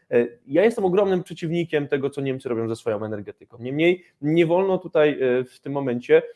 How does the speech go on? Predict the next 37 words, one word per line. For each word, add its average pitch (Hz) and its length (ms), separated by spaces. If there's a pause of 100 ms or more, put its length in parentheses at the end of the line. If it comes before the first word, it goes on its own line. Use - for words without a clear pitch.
demonizować 151 920
i, 139 260
e, 120 300 (560)
antagonizować 151 760
społeczeństwa 143 480
wobec, 135 180 (180)
wobec 135 280
źródeł 131 320
odnawialnych, 120 600 (200)
e, 135 160
tylko 214 280
patrząc 165 340
przez 151 220
pryzmat 139 340
tego, 123 240
że, 127 220 (280)
mm, 120 280
robią 120 260
tak 139 180
Niemcy, 135 420
robią 151 220
też 185 120
tak 196 160
inne 202 280
kraje, 101 340 (200)
e, 120 140
i 135 220
w, 135 60
w 135 160
całej 170 260
Europie 165 400
w 123 40
zasadzie 143 300
można 143 180
powiedzieć, 147 280
że 135 160
rynek 165 360